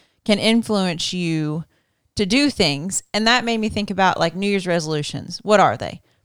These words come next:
I wanna quit doing this, or I wanna start doing this thing that I don't normally do. And both of those things are dopamine.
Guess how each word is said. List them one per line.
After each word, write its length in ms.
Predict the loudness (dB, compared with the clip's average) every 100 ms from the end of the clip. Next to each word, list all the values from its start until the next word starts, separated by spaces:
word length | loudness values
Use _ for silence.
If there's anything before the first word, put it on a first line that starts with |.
| _
I 140 | 2 4
wanna 220 | 4 0
quit 360 | 0 2 2
doing 280 | 2 0 0
this, 420 | 2 0 -2 -8 -12 0
or 120 | 6
I 100 | 6
wanna 220 | 6 2 -2
start 500 | -4 0 4 4 4
doing 220 | 0 2
this 180 | 0 0
thing 280 | -2 -2
that 100 | 0
I 100 | 0
don't 240 | 2 0 0
normally 380 | -2 -2 -4 -4
do. 360 | -4 -4 -4 -12 _ _ _ _ 0
And 260 | 2 2 -4
both 440 | -2 6 6 6
of 100 | 4
those 280 | 4 4 2
things 680 | 0 0 0 -2 -4 -6 -8 _
are 100 | 0
dopamine. 640 | 4 4 2 -2 -6 -6